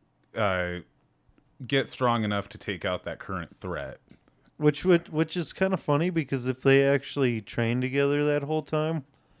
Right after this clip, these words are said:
Speaker 1: Mm-hmm.
Speaker 2: they probably both would have been way stronger.
Speaker 1: Oh, yeah. Way, way stronger.
Speaker 2: Like, if they had, like, a person again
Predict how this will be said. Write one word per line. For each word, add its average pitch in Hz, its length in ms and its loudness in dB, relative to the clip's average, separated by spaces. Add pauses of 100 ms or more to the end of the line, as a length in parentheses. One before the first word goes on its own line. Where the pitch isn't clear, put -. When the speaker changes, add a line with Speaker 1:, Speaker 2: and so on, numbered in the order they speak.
(120)
Speaker 1:
Mm-hmm. 104 320 0
Speaker 2:
they 127 120 0
probably 127 840 0
both 127 480 0
would 117 160 0
have 110 120 0
been 107 400 -4 (1000)
way 117 200 0
stronger. 113 640 -2 (280)
Speaker 1:
Oh, 110 160 2
yeah. 80 340 -2 (180)
Way, 95 380 -4
way 78 220 -8
stronger. 73 480 -10
Speaker 2:
Like, 135 200 0
if 131 140 -2
they 135 160 4
had, 123 380 2
like, 120 180 0
a 110 260 0 (760)
person 127 420 -2
again 123 340 -2